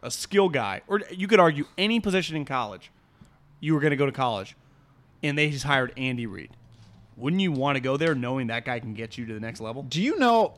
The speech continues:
Speaker 2: yep. Do you know how many years Steve Spurrier coached?
Speaker 1: I think my, I think, I, I think Tomlin would crush too.
Speaker 2: Do you know how many years Steve Spurrier, yeah,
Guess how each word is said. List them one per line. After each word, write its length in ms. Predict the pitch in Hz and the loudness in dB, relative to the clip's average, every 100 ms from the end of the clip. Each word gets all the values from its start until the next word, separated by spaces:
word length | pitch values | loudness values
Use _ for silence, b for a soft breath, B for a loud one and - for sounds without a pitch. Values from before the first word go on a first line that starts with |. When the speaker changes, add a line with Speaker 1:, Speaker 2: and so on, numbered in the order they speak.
| - | -12
Speaker 2:
yep. 160 | 156 151 _ - - - _ - - - B | -10 -12 _ -16 -16 -18 _ -20 -20 -20 B
Do 80 | 226 | 0
you 40 | |
know 120 | 339 | 4
how 220 | 220 196 214 | 4 4 4
many 180 | 208 | 4
years 680 | 185 151 156 160 160 156 - - | 4 6 6 6 4 2 -6 -8
Steve 320 | - - 156 127 | -6 2 2 2
Spurrier 420 | - 143 139 135 | 0 2 4 2
coached? 300 | - 131 131 | 4 4 6
Speaker 1:
I 60 | |
think 140 | 226 185 | 6 4
my, 100 | 160 | 2
I 120 | 151 | 4
think, 200 | 180 160 147 | 4 4 0
I, 140 | 156 - - - | -4 -4 -14 0
I 100 | 151 | 2
think 160 | 180 151 | 2 0
Tomlin 420 | 147 131 123 113 | 0 0 -2 -6
would 100 | 107 | -8
crush 300 | - 92 - | -10 -10 -10
too. 100 | - | -6
Speaker 2:
Do 60 | - | 2
you 40 | |
know 100 | 254 | 4
how 120 | 214 196 | 4 6
many 140 | 185 | 6
years 200 | 160 156 | 4 2
Steve 260 | - 156 123 | 2 0 0
Spurrier, 300 | - 135 139 | 0 2 4
yeah, 260 | 131 101 | 2 2